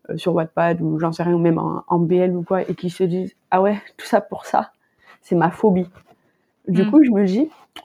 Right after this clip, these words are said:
Speaker 1: On va faire profil bas, hein,
Speaker 2: <laughs>
Speaker 1: on va avancer tranquille. » Et, euh, pour l'instant, euh, il est entre guillemets entre les mains de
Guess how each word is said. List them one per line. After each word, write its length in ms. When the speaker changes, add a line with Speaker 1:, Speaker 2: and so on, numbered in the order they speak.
Speaker 1:
On 80
va 80
faire 180
profil 280
bas, 280
hein, 200
Speaker 2:
<laughs> 680
Speaker 1:
on 80
va 80
avancer 300
tranquille. » 520
Et, 200
euh, 240
pour 160
l'instant, 540
euh, 300
il 160
est 160
entre 320
guillemets 460
entre 280
les 140
mains 200
de 320